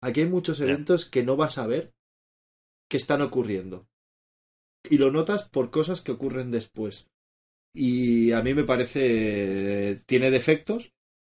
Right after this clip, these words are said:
Speaker 1: ya el análisis los veremos, pero tiene algunos fallos a lo mejor incluso de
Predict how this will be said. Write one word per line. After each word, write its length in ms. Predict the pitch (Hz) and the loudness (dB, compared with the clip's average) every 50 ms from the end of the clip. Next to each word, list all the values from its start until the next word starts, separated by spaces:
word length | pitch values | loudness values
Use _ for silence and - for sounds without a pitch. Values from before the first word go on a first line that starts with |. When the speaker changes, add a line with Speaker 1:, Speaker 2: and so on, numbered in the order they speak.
| _ _ _ - - - _ - _ _ - - 98 98 98 | _ _ _ -20 -20 -20 _ -20 _ _ -20 -20 -16 -14 -8
Speaker 1:
ya 360 | 101 101 98 101 101 104 107 | -8 -6 -4 -2 0 0 0
el 140 | 110 113 110 | 0 0 0
análisis 680 | 107 104 107 107 107 113 113 110 110 107 - 123 113 117 | 0 0 0 0 -2 -2 -2 -2 -4 -4 -4 -6 -2 0
los 200 | 117 117 110 104 | 0 0 0 0
veremos, 460 | 113 107 113 117 120 139 151 147 - _ | -2 0 0 -2 -2 -2 -6 -8 -6 _
pero 240 | 127 113 110 95 - _ _ - - - - - - - _ _ | -2 0 0 -2 -4 _ _ -20 -20 -20 -20 -20 -20 -20 _ _
tiene 840 | - 110 107 113 120 120 117 117 117 120 120 120 123 120 117 113 - _ _ _ _ _ - - - | -8 -6 -4 -2 0 0 2 2 2 2 2 2 2 0 -2 -2 -6 _ _ _ _ _ -16 -14 -8
algunos 420 | - 117 117 113 127 127 131 120 - | -2 -2 0 0 0 0 -2 -4 -2
fallos 340 | - 143 131 131 127 113 123 | 0 4 6 6 6 6 4
a 20 | 120 | -2
lo 60 | 110 | -4
mejor 300 | 113 110 - - 113 113 | -4 -6 -6 -6 -6 -6
incluso 500 | 113 107 - 117 110 107 - - 110 101 | -6 -6 -6 -6 -6 -6 -6 -4 -4 -2
de 680 | 98 98 101 101 101 101 101 101 98 98 98 98 92 | -2 -2 -2 -2 -2 -2 -2 -4 -4 -6 -8 -12 -14